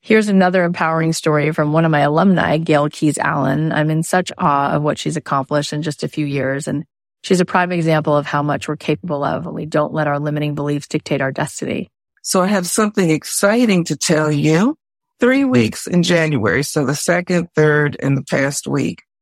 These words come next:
Speaker 2: I made fifty thousand dollars. I got my W two and on my corporate job where I made six figures between January and May when I quit last year, I made forty-one thousand.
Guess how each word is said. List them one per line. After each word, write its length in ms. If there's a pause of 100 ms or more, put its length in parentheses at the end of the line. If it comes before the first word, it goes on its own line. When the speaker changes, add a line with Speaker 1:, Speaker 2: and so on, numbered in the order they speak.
(500)
Speaker 2:
I 220
made 460 (260)
fifty 320
thousand 460
dollars. 600 (800)
I 180
got 300
my 280
W 560
two 560 (400)
and 180
on 180
my 140
corporate 460
job 420
where 140
I 100
made 500 (300)
six 400
figures 680 (680)
between 400
January 720
and 140
May 200
when 220
I 100
quit 320
last 400
year, 260
I 160
made 280
forty-one 760
thousand. 600